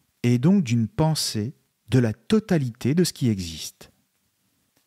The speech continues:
De la même manière, on comprend également pourquoi Hegel voit dans la religion traditionnelle, en l'occurrence le christianisme,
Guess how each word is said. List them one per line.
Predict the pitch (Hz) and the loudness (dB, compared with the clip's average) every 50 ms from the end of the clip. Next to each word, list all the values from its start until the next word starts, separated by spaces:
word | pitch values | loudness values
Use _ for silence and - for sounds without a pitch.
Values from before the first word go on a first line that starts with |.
| _ _ _ _ _ _ _ _ _ _ _ - | _ _ _ _ _ _ _ _ _ _ _ -2
De | 113 123 131 | 2 4 4
la | 120 117 | 4 4
même | 120 139 139 131 | 4 4 4 4
manière, | 117 113 113 127 165 202 214 160 107 98 90 90 _ _ _ _ _ _ _ _ _ _ _ _ | 4 2 2 4 2 2 2 2 0 -2 -4 -6 _ _ _ _ _ _ _ _ _ _ _ _
on | - 143 143 | 0 0 0
comprend | - - 170 165 - - - 233 202 | 2 2 0 0 0 0 2 2 4
également | 180 143 147 143 143 143 151 151 147 131 | 4 4 4 2 2 2 2 2 2 2
pourquoi | - 143 127 - - - 139 135 127 120 113 107 | 0 -2 -4 -2 -2 0 2 4 4 4 4 2
Hegel | 107 104 113 160 190 180 123 104 98 92 95 - _ _ _ _ _ _ _ _ _ _ _ _ | 0 2 2 2 2 4 2 0 -2 -4 -6 -8 _ _ _ _ _ _ _ _ _ _ _ _
voit | - 120 113 127 151 180 208 214 | -4 0 2 4 6 6 6 6
dans | 160 143 135 | 4 4 4
la | 127 123 | 4 2
religion | 107 127 185 190 180 185 156 151 160 170 165 | 4 4 4 4 4 0 0 2 2 2 2
traditionnelle, | 156 - - 120 110 110 104 - - 107 107 139 180 208 185 139 113 107 - _ _ - | 0 0 -2 -4 -2 -2 -4 -2 0 0 0 2 2 2 0 0 -2 -6 -8 _ _ 0
en | 120 120 | 2 4
l'occurrence | 117 113 - - 127 113 120 120 - - | 4 2 2 0 0 0 0 0 0 -2
le | - 98 | -6 -6
christianisme, | - - 113 107 - - - 95 98 135 185 214 185 131 120 104 98 | -4 -4 -6 -6 -4 -2 0 2 4 4 4 4 4 2 0 -2 -2